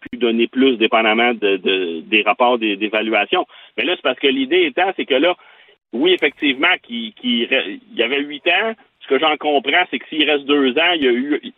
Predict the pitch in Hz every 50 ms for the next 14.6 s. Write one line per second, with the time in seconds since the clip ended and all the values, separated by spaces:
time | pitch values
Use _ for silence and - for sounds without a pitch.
0 | _ _ - 127 123 135 139 139 147 156 - - 135 - - - 139 139 139 135
1 | 135 151 156 147 127 135 131 - 147 131 127 127 - - 147 147 151 156 139 -
2 | 127 127 - 143 139 139 - 135 127 123 117 117 135 151 147 - 131 117 - 127
3 | 120 - 120 107 127 147 160 147 123 127 127 117 - 113 123 - - 135 131 127
4 | 120 107 - - - - - 117 - 110 104 107 110 117 135 165 214 - - -
5 | - - - - - _ _ - 110 120 117 117 117 120 123 120 - - 135 135
6 | 135 131 143 147 151 147 - 135 135 127 127 127 127 120 - 139 147 147 151 139
7 | - 123 110 131 131 135 131 117 107 - - 175 190 175 135 127 151 151 - _
8 | _ _ _ _ _ 117 123 143 160 165 160 147 - 156 139 123 - _ 147 151
9 | 160 165 165 147 - _ _ _ _ _ _ 110 113 120 135 143 143 135 123 131
10 | 120 135 135 117 - 151 - - - 127 127 139 147 156 151 - - 127 123 123
11 | 127 123 120 - 147 147 143 123 120 113 120 123 - - 120 117 117 113 135 135
12 | 135 123 117 110 123 120 123 123 - - - 123 - 120 120 - 120 120 123 131
13 | 135 131 127 123 120 117 127 120 117 135 185 226 - - - - - _ _ _
14 | _ - 117 120 - - - 147 147 160 160